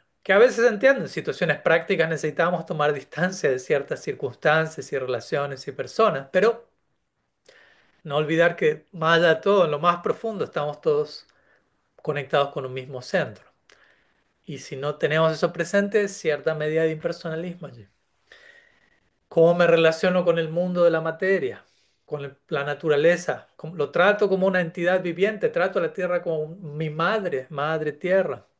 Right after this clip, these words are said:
madre naturaleza? ¿No? ¿Me relaciono con las distintas especies de manera sensible?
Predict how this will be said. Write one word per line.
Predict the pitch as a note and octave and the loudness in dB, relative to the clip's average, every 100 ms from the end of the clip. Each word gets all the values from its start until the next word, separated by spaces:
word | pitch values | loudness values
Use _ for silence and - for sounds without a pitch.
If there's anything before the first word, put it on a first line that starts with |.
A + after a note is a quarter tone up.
| _ _ _ | _ _ _
madre | - D3 E3 D#3+ | -6 0 2 2
naturaleza? | D3+ D3+ D#3+ D3 C#3+ E3+ F#3+ - D#3 _ _ _ _ _ _ _ | -2 -6 -4 -2 0 0 -2 -8 -20 _ _ _ _ _ _ _
¿No? | D#3+ | -10
¿Me | D#3 | -4
relaciono | D3+ C#3+ C#3+ F3+ F#3 F3 | 0 0 0 0 2 0
con | D#3+ | -2
las | D3 | -4
distintas | C#3 - E3 D#3+ D3 | -8 -8 -4 -2 -4
especies | - _ E3+ E3+ - C#3 B2+ - | -8 _ 2 2 0 -4 -4 -12
de | D3 | -10
manera | C3+ C#3 D3+ D3+ C3 B2+ _ | -8 -6 -4 -2 -2 -6 _
sensible? | - C#3+ C#3 - A#3+ E3+ A#2 | -10 -10 -8 -6 -6 -6 -10